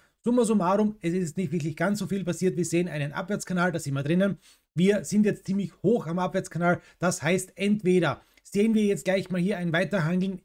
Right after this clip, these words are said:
in diesem Dreieck. Das Ganze könnte noch bis dritten Februar dauern, also noch ein, zwei Tage. Und danach der große Ausbruch nach oben oder nach unten. Das ist die große Frage. Ich habe euch auch gezeigt, wo sind die großen nächsten Supportpunkte.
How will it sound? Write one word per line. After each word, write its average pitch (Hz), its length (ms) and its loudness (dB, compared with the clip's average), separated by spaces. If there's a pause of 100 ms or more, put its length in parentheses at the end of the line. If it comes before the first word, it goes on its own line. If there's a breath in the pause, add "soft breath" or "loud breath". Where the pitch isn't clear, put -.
in 220 340 2
diesem 190 460 4
Dreieck. 185 400 2
Das 175 140 -4
Ganze 170 260 -2
könnte 175 260 -2
noch 170 140 -2
bis 147 160 -6
dritten 165 320 -2
Februar 151 340 0
dauern, 170 320 0
also 151 220 -4
noch 151 100 -6
ein, 160 160 -4
zwei 131 160 -6
Tage. 160 400 -2 (560 loud breath)
Und 226 300 2
danach 175 400 2 (260)
der 151 80 2
große 208 420 2
Ausbruch 185 540 -2
nach 151 260 -2
oben 202 440 2 (240 soft breath)
oder 196 540 4
nach 165 300 0
unten. 196 440 2
Das 165 180 -2
ist 175 160 -10
die 147 80 -2
große 165 300 0
Frage. 110 400 -2 (240 loud breath)
Ich - 180 -6
habe 208 160 -2
euch 208 160 -4
auch 214 160 0
gezeigt, 202 440 -2
wo 185 120 4
sind 196 240 -2
die 190 80 -8
großen 185 340 0
nächsten 175 340 -2
Supportpunkte. 196 800 -2